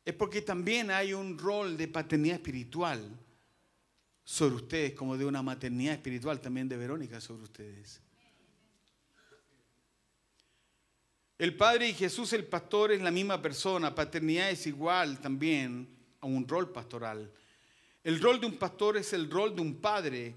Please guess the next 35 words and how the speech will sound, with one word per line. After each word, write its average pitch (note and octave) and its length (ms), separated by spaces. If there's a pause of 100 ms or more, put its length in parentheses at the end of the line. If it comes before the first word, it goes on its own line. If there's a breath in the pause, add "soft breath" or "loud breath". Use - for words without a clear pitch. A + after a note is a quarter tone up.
Cuando D3+ 340
esto F#3 320
lo D#3 80
aplicamos D#3 460
a E3+ 40
la D3 100
iglesia, F3+ 340
hablamos E3+ 340
del C3+ 160
padre F#3+ 480
de D3+ 120
la C#3 140
casa. C#3+ 400 (1000 soft breath)
Existe A3 360
un A3+ 40
ejercicio G#3 560
de G3+ 100
paternidad E3+ 480
en F#3+ 100
la E3 60
vida G3 380
de D#3 80
un D#3+ 100
pastor. D#3 520 (1400)
La E3+ 100
voz A3 180
de C4+ 60
un A#3 80
pastor G#3+ 320
es A3+ 80
la G#3 80
voz A3 240
de A3+ 80
un F3 100
padre. D#3+ 600